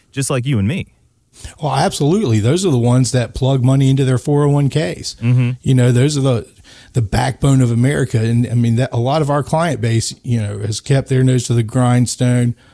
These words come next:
Speaker 2: thirty years, you know, job working, put a lot of money into a four oh one K. Now they're ready to transition over to retirement. And how are they gonna do that? Like, how are they
Speaker 1: Mm-hmm.
Speaker 2: gonna pay for it?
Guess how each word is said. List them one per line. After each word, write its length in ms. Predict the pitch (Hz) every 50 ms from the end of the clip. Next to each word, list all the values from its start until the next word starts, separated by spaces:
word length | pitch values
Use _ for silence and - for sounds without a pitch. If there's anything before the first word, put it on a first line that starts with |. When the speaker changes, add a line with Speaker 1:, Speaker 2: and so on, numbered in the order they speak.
| _ _
Speaker 2:
thirty 320 | - - 127 127 131 127
years, 640 | 131 127 131 135 135 131 131 127 127 123 113 - - - _ - - - - _ _ _
you 180 | - - 117
know, 120 | 107 104 104
job 500 | 98 104 120 120 127 123 123 123 123 -
working, 640 | 113 123 127 127 - 127 123 120 123 127 117 -
put 160 | - - 139 135
a 60 | 131
lot 240 | 127 131 131 131 131
of 60 | 123
money 280 | 123 127 127 131 123
into 140 | 123 123 117
a 40 | 110
four 260 | - - 131 131 127
oh 40 | 123
one 220 | 117 123 120 117
K. 240 | 110 - 139 139 139
Now 340 | 135 131 127 143 147 143 139
they're 220 | 127 123 110 117
ready 280 | 120 120 120 123 123 120
to 220 | 113 117 110 110 113
transition 640 | - - 127 117 113 107 101 120 - - - 127
over 160 | 117 113 107
to 160 | 104 107 104 98
retirement. 760 | 95 101 104 98 - 123 127 151 156 131 113 113 110 110 - - - - _
And 120 | - 107 -
how 200 | - 131 160 160
are 80 | 151
they 160 | 139 143 139
gonna 300 | 135 131 143 135 131 123
do 220 | 113 113 147 180 139
that? 260 | 101 87 85 98 - -
Like, 180 | 120 107 104 -
how 240 | - 117 123 131 156
are 80 | 147
they 120 | 139 143 143
Speaker 1:
Mm-hmm. 40 |
Speaker 2:
gonna 140 | 139 139 127
pay 260 | 117 - 143 156 170
for 320 | 151 - - 98 92 90 95
it? 140 | - -